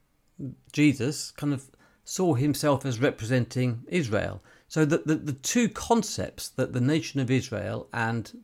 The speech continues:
the Messiah of Israel are bound up in each other. Um, in many ways, Jesus saw himself as fulfilling the mission of Israel. Um, as such, Isaiah fifty-three, uh, can very easily work on these two different levels. It can be a prophecy that relates to, to Israel,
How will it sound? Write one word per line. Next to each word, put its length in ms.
the 60
Messiah 600
of 160
Israel 560
are 80
bound 400
up 260
in 160
each 220
other. 300
Um, 320
in 100
many 160
ways, 220
Jesus 300
saw 220
himself 600
as 320
fulfilling 720
the 60
mission 420
of 160
Israel. 460
Um, 200
as 120
such, 220
Isaiah 340
fifty-three, 840
uh, 80
can 180
very 220
easily 280
work 300
on 80
these 160
two 240
different 280
levels. 300
It 80
can 140
be 80
a 60
prophecy 380
that 160
relates 320
to, 260
to 240
Israel, 420